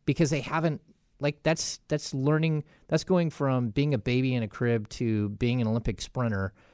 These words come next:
basically when you're eighteen months old. Like, it just doesn't happen. And so I, I hope that the Kings can take a huge step forward,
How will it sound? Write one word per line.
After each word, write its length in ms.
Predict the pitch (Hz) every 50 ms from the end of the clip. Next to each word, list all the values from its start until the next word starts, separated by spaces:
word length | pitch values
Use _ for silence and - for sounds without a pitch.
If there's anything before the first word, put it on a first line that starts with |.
| _ _ _ _ _
basically 560 | - 139 127 120 - - 101 98 117 113 107
when 180 | 104 107 113 107
you're 280 | 104 104 101 98 95 80 - -
eighteen 420 | - 139 117 101 - 127 110 95 101
months 260 | 101 95 92 90 -
old. 280 | 117 92 78 76 85 - -
Like, 300 | - - 107 98 - -
it 200 | 117 - 131 117
just 200 | 110 147 131 -
doesn't 220 | 165 147 127 127
happen. 400 | 117 123 117 110 - 85 85 87 - _ _ _ _ _ _ _ _ _
And 180 | - 117 113 110
so 300 | - - 131 110 110 - -
I, 240 | 117 - - 131
I 20 | 127
hope 240 | 117 160 180 180 -
that 140 | 180 143
the 60 | - 123
Kings 280 | - 143 123 113 - -
can 140 | - - 120
take 220 | 117 123 107 -
a 40 | 113
huge 260 | 95 98 113 101 -
step 220 | - - 107 92 -
forward, 320 | - 104 101 101 98 98